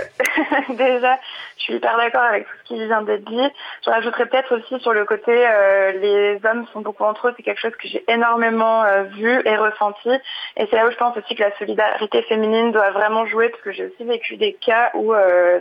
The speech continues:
ce n'était pas le cas et je me suis, euh, j'ai été, euh, j'ai reçu, enfin,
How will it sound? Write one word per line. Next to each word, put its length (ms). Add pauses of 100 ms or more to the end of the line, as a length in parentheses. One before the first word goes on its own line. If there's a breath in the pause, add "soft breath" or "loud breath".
ce 60
n'était 300
pas 180
le 80
cas 320
et 80
je 140
me 100
suis, 380
euh, 180
j'ai 160
été, 160
euh, 240
j'ai 80
reçu, 180 (100)
enfin, 140